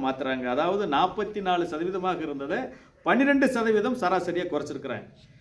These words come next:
இந்த பன்னிரெண்டு சதவீதம் குறைக்கும் போது என்னாச்சுன்னு பார்த்தீங்கன்னா, தேங்காய் எண்ணெய் விலைக்கும் பாமாயில் விலைக்கும் நாற்பது ரூபா விலை வித்தியாசம் ஆகி போச்சு. இன்னைக்கு நூத்தி இருபது ரூபாய்க்கு ஒரு கிலோ தேங்காய் எண்ணெய் சந்தையில விக்குது. ஆனா பாமாயில் எண்பது ரூபா, எண்பத்தி ரெண்டு ரூபாய்க்கு விக்குது.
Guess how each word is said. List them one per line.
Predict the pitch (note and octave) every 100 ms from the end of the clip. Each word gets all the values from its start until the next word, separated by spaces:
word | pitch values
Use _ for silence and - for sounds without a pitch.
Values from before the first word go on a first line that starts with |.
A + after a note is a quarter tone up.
| -
இந்த | F#3 F3+
பன்னிரெண்டு | G#3+ C#4+ D4+ C#4+
சதவீதம் | B3 B3 B3+ C4+ C4
குறைக்கும் | G#3 A3+ A3 G#3
போது | F3+
என்னாச்சுன்னு | F3 F#3 F3 D#3+ D3
பார்த்தீங்கன்னா, | C#3+ C3+ E3 D3+ A2 C3 - - - - - - - - - - - E3+
தேங்காய் | A#3+ D4 C#4 B3
எண்ணெய் | A#3 G#3+
விலைக்கும் | G3+ G3 -
பாமாயில் | F#3 C4 B3+ B3+ G#3
விலைக்கும் | F#3+ G3+ G3+
நாற்பது | F3 A#3 G#3+ F3
ரூபா | G3+
விலை | D#3+ D#3+
வித்தியாசம் | C#3 C#3 C3
ஆகி | A#2
போச்சு. | G#2+ - - - - - - - - D#3+
இன்னைக்கு | G#3 G3+ G3
நூத்தி | C#4+ D4 C4+
இருபது | C4 G#3
ரூபாய்க்கு | C4 A3+ G#3+
ஒரு | G3+
கிலோ | A3 B3+ G3
தேங்காய் | G#3+ G#3
எண்ணெய் | G#3+ A3+
சந்தையில | E3+ F#3 E3+ D3
விக்குது. | D3+ C3+ A2 - -
ஆனா | C#3+ E3+ E3
பாமாயில் | E3 A#3 G#3 A3+ F#3+ F3
எண்பது | F#3 F#3+
ரூபா, | F#3
எண்பத்தி | E3+ E3+ D3+
ரெண்டு | C3+
ரூபாய்க்கு | D3 C#3+ B2
விக்குது. | A#2+ A#2